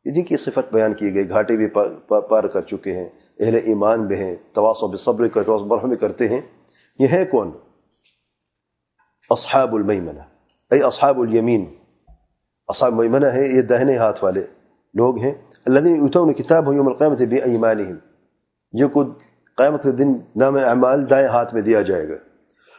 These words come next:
فمن اوتی کتابہ بیمینہ فسوف یحاسب حساباً یسیرا وینقلب الی اہلہ مسرورا، بس جس کو دائیں ہاتھ میں نام اعمال دیا جاتا ہے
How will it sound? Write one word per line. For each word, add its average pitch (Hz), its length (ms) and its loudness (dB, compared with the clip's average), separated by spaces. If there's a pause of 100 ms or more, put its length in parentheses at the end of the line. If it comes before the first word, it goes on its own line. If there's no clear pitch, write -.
(160)
فمن 156 180 4
اوتی 196 300 2
کتابہ 156 500 2
بیمینہ 156 680 4
فسوف 160 340 2
یحاسب 139 540 2 (100)
حساباً 123 340 2
یسیرا 101 500 -2 (540)
وینقلب 139 400 2
الی 139 260 2
اہلہ 147 300 2
مسرورا، 92 460 -2 (500)
بس 113 140 -2
جس 117 140 -4
کو 127 120 2
دائیں 120 220 2
ہاتھ 120 220 -2
میں 127 140 -4 (400)
نام 120 180 2
اعمال 117 340 2
دیا 139 160 4
جاتا 113 340 0
ہے 143 120 -2